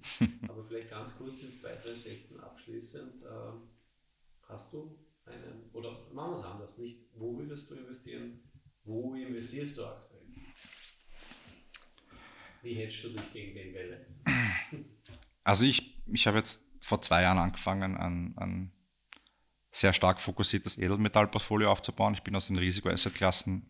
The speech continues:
Speaker 1: komplett draußen. Also ich habe Kryptowährungen verkauft, ich habe Aktien verkauft,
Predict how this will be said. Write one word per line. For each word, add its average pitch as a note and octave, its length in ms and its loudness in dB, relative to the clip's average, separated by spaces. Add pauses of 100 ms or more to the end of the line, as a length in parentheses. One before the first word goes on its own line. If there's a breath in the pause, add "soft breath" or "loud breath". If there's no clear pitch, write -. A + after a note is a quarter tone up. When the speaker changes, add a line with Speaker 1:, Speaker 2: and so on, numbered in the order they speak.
Speaker 1:
komplett G#2 420 2
draußen. G#2+ 380 4 (880 loud breath)
Also F#2+ 240 4
ich F#2+ 160 2
habe F2+ 100 4 (360)
Kryptowährungen F#2+ 500 6
verkauft, - 480 4
ich - 80 -6
habe - 120 2
Aktien - 280 2
verkauft, - 480 2